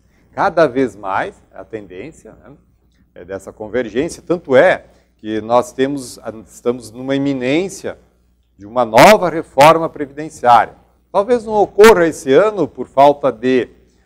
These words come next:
apoio político, é, precisa, para mudar a Previdência, tem que ter um, um, um executivo que tenha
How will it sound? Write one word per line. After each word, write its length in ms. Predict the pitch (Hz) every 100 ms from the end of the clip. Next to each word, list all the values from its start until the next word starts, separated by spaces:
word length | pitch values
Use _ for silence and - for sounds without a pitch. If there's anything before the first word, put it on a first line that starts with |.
| _
apoio 460 | 101 - 143 143 127
político, 720 | 117 113 160 175 _ 127 101 _ _ _ _ -
é, 360 | 104 107 104
precisa, 580 | 98 120 117 147 143 143
para 220 | - 127
mudar 340 | 123 117 120 127
a 40 |
Previdência, 760 | 127 123 120 113 123 135 139 160
tem 180 | - 147
que 80 | _
ter 220 | 139 139
um, 540 | 143 - 123 120 120 _ _ _
um, 720 | 107 107 104 101 95 98 104
um 60 |
executivo 680 | 107 117 123 _ - 131 127
que 140 | _ _
tenha 480 | - 127 135 151